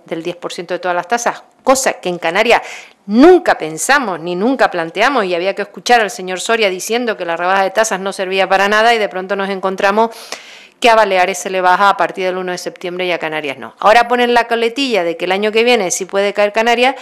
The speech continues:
pero ponen unos condicionantes que saben que no entran los aeropuertos canarios. En todo caso, entraría La Gomera, pero La Gomera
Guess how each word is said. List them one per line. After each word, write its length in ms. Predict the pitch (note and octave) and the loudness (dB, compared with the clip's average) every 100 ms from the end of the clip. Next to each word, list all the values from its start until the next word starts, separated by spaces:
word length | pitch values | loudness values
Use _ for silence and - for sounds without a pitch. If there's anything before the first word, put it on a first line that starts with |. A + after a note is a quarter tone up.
| - - - - | -14 -20 -20 -2
pero 220 | A3 F#3 | 2 2
ponen 260 | F3+ F3 F3 | 2 -2 -2
unos 240 | F3 F3 | -4 -8
condicionantes 680 | F3 F#3+ F#3+ - G3 F#3+ G#3 | -6 -8 -6 -6 -6 -4 -6
que 100 | - | -8
saben 340 | G3 D#3+ E3 F#3 | -8 -8 -8 -12
que 220 | - F#3+ | -10 -8
no 220 | F3 D#3+ | -6 -8
entran 340 | D#3 D#3 C#3+ | -8 -14 -16
los 100 | C#3+ | -16
aeropuertos 520 | C#3 D3 D3 C3+ C3+ - | -16 -16 -14 -14 -14 -16
canarios. 460 | C3+ E3+ G3+ D#3 - | -8 -2 -2 -4 -8
En 140 | C#3+ | -14
todo 240 | D3+ D3+ | -8 -4
caso, 180 | F3+ D#3+ | -4 -4
entraría 340 | D3 C#3+ C#3+ D3+ | -6 -8 -6 -2
La 120 | D#3 | -2
Gomera, 340 | D#3+ F3 F#3 | -2 -2 -2
pero 160 | G#3+ F3 | -2 -4
La 120 | D3 | -4
Gomera 380 | C#3+ D3 D#3+ | -6 -2 0